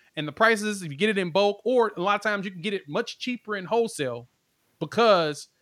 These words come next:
you're getting it is either in bulk or you're getting a special price because they've got a bunch of 'em and they're giving it to you.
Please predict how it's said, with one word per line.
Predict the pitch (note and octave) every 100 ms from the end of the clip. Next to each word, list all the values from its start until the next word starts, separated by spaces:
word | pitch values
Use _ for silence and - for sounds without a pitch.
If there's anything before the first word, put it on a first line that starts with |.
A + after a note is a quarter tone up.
| _ -
you're | E3
getting | D3+ G3+ F#3+
it | F3+ F3 _ _ - B3+ -
is | E3+ D#3+
either | F#3+ F3
in | F3+ A3 G#3
bulk | G3 G3+ G3
or | E3+
you're | D#3+
getting | F3 E3+
a | C#3
special | - F#3 F3 F3
price | - E3 D3+
because | - D3 C#3+
they've | C#3+ C#3
got | D#3
a | D#3
bunch | D#3+ D3+
of | D3
'em | D3
and | C3
they're |
giving | A#2+ D3+ D3+
it | C#3+
to | -
you. | C#3+